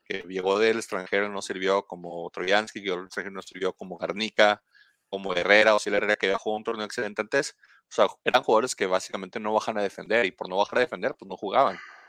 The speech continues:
Porque para, para, aparentemente para que juegues con Coca tienes que defender y amarrarte, y,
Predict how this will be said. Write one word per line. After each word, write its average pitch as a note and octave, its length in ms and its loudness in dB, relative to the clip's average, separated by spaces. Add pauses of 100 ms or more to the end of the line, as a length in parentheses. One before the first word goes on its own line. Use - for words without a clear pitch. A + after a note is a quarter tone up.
(160)
Porque G2 220 -6
para, F#2+ 320 4 (220)
para, - 220 6
aparentemente C#3 540 -2
para D3 140 2
que - 80 -6
juegues C3+ 180 0
con A#2 140 -6
Coca - 260 -4
tienes A#2+ 280 -6
que - 80 -2
defender G#2+ 400 0
y C#3+ 60 2
amarrarte, A2+ 580 2
y, F#2+ 240 -4